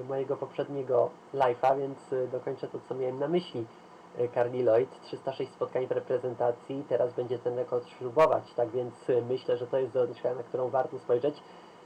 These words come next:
Dla większości z nich to jest też, y, prawdopodobnie ostatni turniej olimpijski, y, legenda Alex Morgan również, y, i myślę, że tutaj pożegnanie się być może już z reprezentacją faktycznie, no to będzie piękne pożegnanie, jeśli zdobędą złoto, ale myślę, ja tutaj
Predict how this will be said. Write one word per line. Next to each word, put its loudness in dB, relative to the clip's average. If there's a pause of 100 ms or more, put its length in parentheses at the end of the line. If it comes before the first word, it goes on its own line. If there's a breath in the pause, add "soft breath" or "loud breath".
(120)
Dla 6
większości 4
z -6
nich 0
to 4
jest 2
też, 4
y, 2
prawdopodobnie 4
ostatni 2
turniej 0
olimpijski, -4
y, 2
legenda 0
Alex 2
Morgan 0
również, -2 (560 loud breath)
y, 0
i -6
myślę, 0
że -6
tutaj 0
pożegnanie -4
się 0 (260)
być -6
może -2
już -6
z -2
reprezentacją 0
faktycznie, -4 (460 loud breath)
no 0
to -4
będzie 4
piękne -4
pożegnanie, -4
jeśli -8
zdobędą -2
złoto, 2
ale 8
myślę, 0
ja 8
tutaj 4